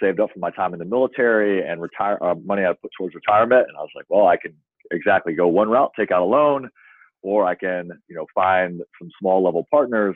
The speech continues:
and cash out everything and kinda take that, take that step." And I love talking to other people who have gone through that because it's, hey, it's, it's up to you to make something happen. So I love seeing that kinda action step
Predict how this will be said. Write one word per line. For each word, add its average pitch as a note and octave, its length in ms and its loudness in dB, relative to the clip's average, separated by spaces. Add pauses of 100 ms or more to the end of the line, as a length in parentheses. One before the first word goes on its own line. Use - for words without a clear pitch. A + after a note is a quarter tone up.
(160)
and E2+ 120 -18 (120)
cash F2 240 -4
out F#2+ 100 0
everything E2 360 -4
and D#2 140 -20
kinda D#2 140 -6 (100)
take E2+ 140 -4
that, D#2 160 0 (480)
take F#2+ 180 0
that E2 240 0
step." F#2+ 240 2
And F2 100 -2
I F2 40 2
love F#2 280 2
talking F2+ 280 -2
to E2+ 60 -4
other D#2 80 -6
people F2 220 -6
who F2+ 80 -2
have E2+ 100 -4
gone F2 240 -4
through F2 160 -4
that E2+ 240 2
because D#2+ 240 -8
it's, D#2+ 120 -12 (600)
hey, F2+ 340 2
it's, - 140 -14 (160)
it's F#2 220 -8
up F#2+ 220 0
to A#2 80 0
you G#2+ 160 6
to G2+ 60 4
make F2+ 240 0
something D2+ 220 -6
happen. E2+ 380 0
So E2+ 60 0
I D#2 80 2
love E2 260 2 (180)
seeing E2+ 180 0
that D#2 220 -6
kinda D#2+ 240 -4
action E2 420 -4 (100)
step E2 220 0